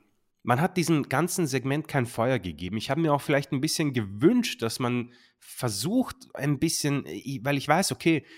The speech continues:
wenn, wenn A E W ein bisschen gegen W W E schießt und diese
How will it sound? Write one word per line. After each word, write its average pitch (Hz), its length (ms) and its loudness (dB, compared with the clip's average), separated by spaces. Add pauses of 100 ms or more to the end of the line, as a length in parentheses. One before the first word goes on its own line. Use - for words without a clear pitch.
(300)
wenn, 135 400 2
wenn 143 420 4
A 147 40 4
E 151 220 6
W 147 300 4
ein 135 120 2
bisschen 143 320 0
gegen 123 220 0
W 123 140 2
W 120 60 2
E 151 200 2
schießt 156 420 -4
und 123 300 -2
diese 117 380 0